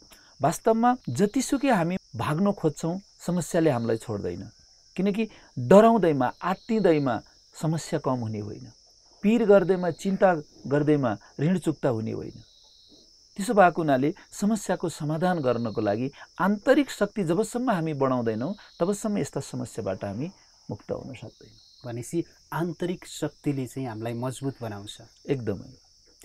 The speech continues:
Speaker 2: कहिलेकाहीँ फेरि म त्यही दोहोऱ्याउँछु कि यस्तो पीडा आउँछ कि त्यो शक्तिले पनि काम गर्न सक्दैन। त्यो अवस्थामा हामी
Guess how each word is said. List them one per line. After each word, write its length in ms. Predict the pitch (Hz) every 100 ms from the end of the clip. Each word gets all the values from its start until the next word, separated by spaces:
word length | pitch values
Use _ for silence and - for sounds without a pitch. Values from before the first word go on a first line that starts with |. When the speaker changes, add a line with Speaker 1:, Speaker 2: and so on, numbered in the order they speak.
| - - - _ -
Speaker 2:
कहिलेकाहीँ 680 | 240 226 220 214 208 208 160 - _ _ _ _ _ _ _ -
फेरि 180 | 220
म 100 | 208
त्यही 260 | 185 - 233
दोहोऱ्याउँछु 520 | 147 135 123 113 -
कि 260 | - 180 185 - -
यस्तो 280 | - - 240
पीडा 380 | - 202 196
आउँछ 260 | 185 151 -
कि 140 | 143
त्यो 200 | 196 208
शक्तिले 500 | 202 - 196 - 226
पनि 220 | 214 214 208
काम 320 | 170 165 160
गर्न 220 | 131 131
सक्दैन। 480 | - 113 107 104 104 - _ - - - - _
त्यो 120 | 254
अवस्थामा 460 | 233 226 220 214 214 - -
हामी 340 | 123 151 185